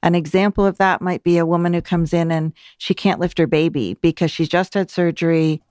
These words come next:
She's fatigued, and we can really kind of normalize that, if you will, that this is usual. We can fix this. It, that in itself is, is quite,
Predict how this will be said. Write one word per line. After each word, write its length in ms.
She's 240
fatigued, 1000
and 160
we 100
can 300
really 580
kind 180
of 100
normalize 680
that, 220
if 160
you 100
will, 200
that 140
this 200
is 120
usual. 640
We 140
can 180
fix 360
this. 400
It, 140
that 260
in 140
itself 600
is, 440
is 300
quite, 500